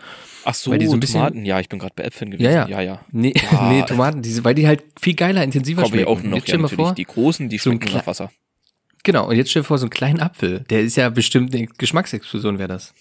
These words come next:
Speaker 2: So ein Mini-Apfel.
Speaker 1: Ah, den würde ich aber nur rauchen, glaub ich.
Speaker 2: Erstmal
Speaker 1: Ja.
Speaker 2: rauchen und dann
Speaker 1: Ja, erstmal
Speaker 2: dünst-,
Speaker 1: rauchen.
Speaker 2: äh, dann rösten.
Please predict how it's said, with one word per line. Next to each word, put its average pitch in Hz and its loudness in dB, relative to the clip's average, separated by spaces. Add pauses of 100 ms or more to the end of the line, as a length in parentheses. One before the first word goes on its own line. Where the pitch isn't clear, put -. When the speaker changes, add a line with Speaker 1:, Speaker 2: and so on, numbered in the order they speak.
(140)
Speaker 2:
So - -2
ein 131 4
Mini-Apfel. 151 -2 (440)
Speaker 1:
Ah, - -20
den 101 -8
würde 117 -6
ich - -8
aber 127 -6
nur 135 -6
rauchen, 110 -8
glaub 87 -10
ich. - -14 (640)
Speaker 2:
Erstmal 143 -2
Speaker 1:
Ja. 87 -6
Speaker 2:
rauchen 95 -6
und 107 -4
dann 120 4
Speaker 1:
Ja, 139 0
erstmal 135 2
Speaker 2:
dünst-, - 0
Speaker 1:
rauchen. 135 0
Speaker 2:
äh, 123 4
dann 127 0
rösten. 185 2